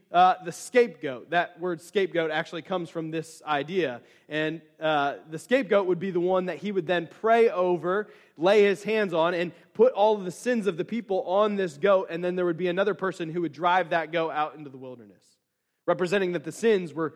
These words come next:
being taken away from God's people. So he would sacrifice first for himself and his family, and then he would burn some incense. And then finally,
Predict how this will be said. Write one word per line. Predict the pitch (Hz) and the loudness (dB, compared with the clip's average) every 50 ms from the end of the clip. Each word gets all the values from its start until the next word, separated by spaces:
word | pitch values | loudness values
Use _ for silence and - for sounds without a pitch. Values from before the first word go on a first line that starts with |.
| _ _ _ _ | _ _ _ _
being | - 214 208 185 170 156 156 | -2 0 2 2 2 0 -4
taken | - - 202 202 196 190 175 | -4 -2 0 0 2 0 -2
away | 160 147 143 165 175 165 151 143 143 | -2 -2 0 2 2 2 2 0 -2
from | 143 - 151 151 147 | -6 -10 -10 -8 -4
God's | 147 147 143 143 139 - | -2 -2 -2 -2 -4 -8
people. | - - 196 165 - 117 98 90 _ _ _ _ _ _ _ _ _ _ _ _ _ _ _ _ _ _ _ _ _ _ _ _ _ _ _ _ _ _ _ _ - | -14 -14 -14 -14 -16 -20 -20 -20 _ _ _ _ _ _ _ _ _ _ _ _ _ _ _ _ _ _ _ _ _ _ _ _ _ _ _ _ _ _ _ _ 0
So | 208 | 2
he | 190 196 262 | 2 4 4
would | 269 240 185 | 2 0 0
sacrifice | - - 247 233 233 - 240 208 - 226 190 185 180 180 - | 0 2 2 2 4 2 2 0 2 4 2 2 2 0 -2
first | - - 254 240 208 - - | -2 0 2 2 0 0 -2
for | 185 196 180 | -2 0 0
himself | 196 190 170 - 214 208 214 208 | 0 0 0 0 2 2 2 2
and | 247 | -2
his | 247 214 - | -4 -4 -2
family, | - 175 160 156 160 170 170 165 - - - - _ _ - | -2 0 0 0 0 -2 -4 -6 -10 -18 -20 -20 _ _ -2
and | 190 185 208 | 0 2 2
then | 220 220 | 2 2
he | 208 233 | 2 2
would | 226 208 165 139 | 0 0 0 0
burn | 190 202 208 220 220 208 | 0 0 2 2 0 -2
some | - 202 196 180 | -2 -4 -4 -4
incense. | 139 190 208 208 185 - - 143 107 95 - - - - - _ _ _ _ _ _ _ _ _ _ _ _ _ _ _ _ _ _ _ _ _ _ _ | -2 -2 -2 -2 -2 -6 -8 -12 -12 -14 -18 -20 -20 -20 -20 _ _ _ _ _ _ _ _ _ _ _ _ _ _ _ _ _ _ _ _ _ _ _
And | 139 | -10
then | 170 180 | -10 -10
finally, | - - - - 208 - - 240 285 294 262 220 160 127 110 107 107 110 | -10 -12 -12 -10 -8 -6 -4 -2 -2 0 0 0 0 -2 -4 -10 -12 -16